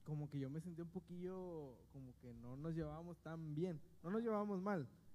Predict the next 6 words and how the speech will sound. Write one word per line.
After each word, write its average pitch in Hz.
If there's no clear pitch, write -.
pero 165
<laughs> -
ocurrió 175
ahí 226
un, 226
este, 156